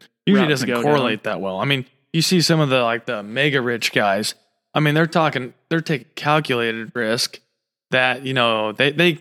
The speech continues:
Speaker 1: they understand. Not, "Oh yeah, let's just go in this risky whatever stock it is."
Speaker 2: Yeah.
Speaker 1: So
Speaker 2: That's, yeah. Uh,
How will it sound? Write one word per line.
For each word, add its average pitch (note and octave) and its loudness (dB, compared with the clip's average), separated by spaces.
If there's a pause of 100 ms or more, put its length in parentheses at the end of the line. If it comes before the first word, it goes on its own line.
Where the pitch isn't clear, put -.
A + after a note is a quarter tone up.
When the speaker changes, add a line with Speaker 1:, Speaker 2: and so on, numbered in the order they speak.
(140)
Speaker 1:
they E3+ 2
understand. C#3 2
Not, B2+ 0
"Oh D3 -2
yeah, D3 2
let's C3+ 0
just C#3 -4
go C#3+ 0
in C3+ -2
this - -4
risky A#2+ -4 (360)
whatever C3+ 2
stock C#3 0
it G#2+ -8
is." D#2 -12 (220)
Speaker 2:
Yeah. B2 2
Speaker 1:
So A2 -4 (800)
Speaker 2:
That's, - -2 (960)
yeah. C3+ 0
Uh, D#3 0